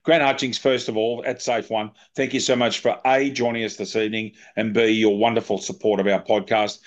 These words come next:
And if you're doing that for young people in the community, yours is a business that we should be trumpeting. And, and if you're looking after people like that, and that's the type of person that you are and your business is, um,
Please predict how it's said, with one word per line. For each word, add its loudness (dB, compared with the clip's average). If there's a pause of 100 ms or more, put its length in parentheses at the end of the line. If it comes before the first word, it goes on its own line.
(160)
And -2
if -2
you're 6
doing 2
that -2
for -4
young -2
people -4
in -4
the -10
community, -2 (220)
yours 2
is -2
a 4
business -2
that -4
we -2
should -2
be -4
trumpeting. -2
And, -6 (160)
and 0
if -4
you're 6
looking 0
after -2
people -2
like 0
that, 2
and -10
that's -2
the -12
type -2
of -12
person -6
that -8
you 2
are 2
and -2
your -2
business -6 (280)
is, 0 (100)
um, -2